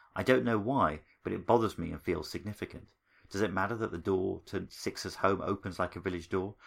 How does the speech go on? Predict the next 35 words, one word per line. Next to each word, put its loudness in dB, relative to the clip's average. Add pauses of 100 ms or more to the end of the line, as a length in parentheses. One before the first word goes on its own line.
(140)
Does -4
it -2
matter 2
that -2
Six -4
driving 2
his -8
roadster -2 (380)
matches 2
the 2
opening -2
credits? -8 (200)
Does -2
it 0
matter 6
that -6
we -4
don't 2
get 0
the -16
clanging -4
bars 2
over -2
Six's -12
face -2
at -10
the -2
end -2
again? -10 (480)
I -4
suppose 4
if -4
we -2
want -2
to, -12